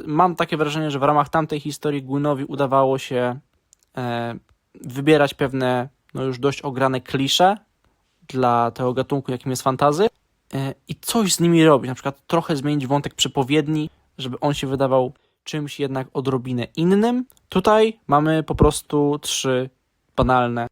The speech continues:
historie, e, więc mamy wątek misji ratunkowej, mamy wątek, no, powiedzmy, zemsty, e, to się w pewnym stopniu tyczy wątku Warga i wątek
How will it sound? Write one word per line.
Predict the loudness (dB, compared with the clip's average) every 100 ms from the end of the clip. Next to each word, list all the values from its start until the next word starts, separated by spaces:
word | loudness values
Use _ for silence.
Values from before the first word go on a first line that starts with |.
| _
historie, | -14 -8 -2 0 2 0 -2 _ _ _ -14 -6
e, | -4 -2 -4 -6
więc | -4 -2
mamy | 0 2 0 -4 _ _ _
wątek | -2 0 2 0 -2 -2 -20 -20 -12
misji | -4 -2 0 0
ratunkowej, | 0 0 2 2 4 0 -2 -6
mamy | -2 0
wątek, | 2 2 2 -2 -4 _ _ _ _
no, | -2
powiedzmy, | 2 2 0 -2
zemsty, | 0 2 2 -2 -4 -4 -8 _ _
e, | -10 -8 -8 -12 -14
to | -14
się | -14
w | -8
pewnym | -6 -6
stopniu | -8 -8 -12 -12 _ _ _ _ _ _
tyczy | -8 -4 -4 -2 -2 -4
wątku | -6 -6 -6 -2
Warga | 4 4 4 2 2 -2
i | 0
wątek | 4 4 4 2 0 -2